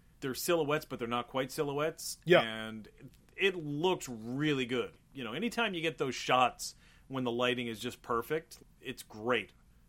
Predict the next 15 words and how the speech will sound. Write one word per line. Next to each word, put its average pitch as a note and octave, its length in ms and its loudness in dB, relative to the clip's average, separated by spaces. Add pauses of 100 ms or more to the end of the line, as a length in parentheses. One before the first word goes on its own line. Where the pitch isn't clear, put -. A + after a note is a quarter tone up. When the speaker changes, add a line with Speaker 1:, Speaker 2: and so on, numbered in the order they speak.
(160)
Speaker 1:
Even A3+ 220 2
Enter F#3+ 220 4
the C#3+ 80 -2
Ninja D#3 340 2
had A#2 160 -2
some B2 160 -4
of A2+ 80 -4
those G2+ 160 -6
shots F2+ 360 -6
that A2 100 -8
were A2 100 -4
amazing. F#2+ 440 -8 (360)
Speaker 2:
It G3+ 160 4
did. A3 300 8 (400)
Yeah. G3 240 10